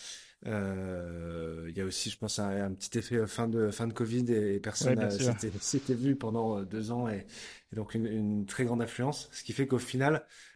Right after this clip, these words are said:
Speaker 1: les inquiétudes de gérer, euh, les, les cortèges en mixité ou autres, ou par rapport au mot d'ordre, euh, ont été secondaires. C'était la, la plus grande difficulté, avec sincérité, c'était de gérer la foule,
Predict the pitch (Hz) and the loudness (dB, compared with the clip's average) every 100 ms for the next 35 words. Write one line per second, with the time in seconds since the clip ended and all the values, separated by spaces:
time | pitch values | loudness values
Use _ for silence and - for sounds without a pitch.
0 | - 123 127 131 135 - 156 127 131 120 | 0 2 4 2 2 2 2 4 4 6
1 | 139 139 143 143 135 123 113 113 110 110 | 6 8 8 8 8 6 4 2 0 0
2 | 104 123 117 - 117 - 120 117 117 110 | -2 0 0 -2 -4 0 0 2 0 -2
3 | - - 123 123 127 127 117 110 139 151 | -6 -2 4 6 6 6 4 4 4 2
4 | - - - - - 120 117 120 113 123 | -6 -16 -18 -18 -8 -2 4 4 4 4
5 | 113 117 120 131 147 143 - - - _ | 4 4 4 4 4 2 -4 -18 -20 _
6 | - 113 107 107 107 110 107 - 110 117 | -6 2 4 4 2 -2 -4 -2 -2 2
7 | 139 139 117 - 104 - 110 101 95 98 | 4 4 2 -2 -4 0 0 2 0 -2
8 | 98 98 117 110 101 - 110 98 127 101 | -4 -2 -2 -2 -4 -4 -6 0 2 2
9 | - 107 113 104 113 123 - 104 90 113 | -2 -4 -2 -2 -2 -6 -4 -4 -2 0
10 | 110 101 - 143 | 0 0 -4 -4